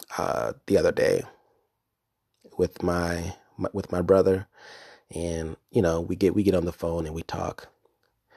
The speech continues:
Um, and we talk a lot about entrepreneurship, talk about a lot with what's happening in the world, um,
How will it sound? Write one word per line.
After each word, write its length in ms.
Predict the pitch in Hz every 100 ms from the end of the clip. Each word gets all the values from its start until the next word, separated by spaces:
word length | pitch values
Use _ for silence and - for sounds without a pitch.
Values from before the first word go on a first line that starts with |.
| _ _ -
Um, 500 | - - - - - - - _ _ _
and 80 | 98
we 80 | 104
talk 200 | 156 120
a 40 |
lot 120 | 117
about 200 | 107 101
entrepreneurship, 800 | - 98 - 95 107 101 113 110 - _ _ _ _ -
talk 180 | - 92
about 340 | 92 95 90 -
a 40 |
lot 320 | 95 92 -
with 140 | - -
what's 220 | 95 95
happening 360 | 98 95 90 92
in 80 |
the 80 | 87
world, 440 | 87 110 107 104 - _ - - - - - - - - -
um, 680 | 85 85 80 78 73 65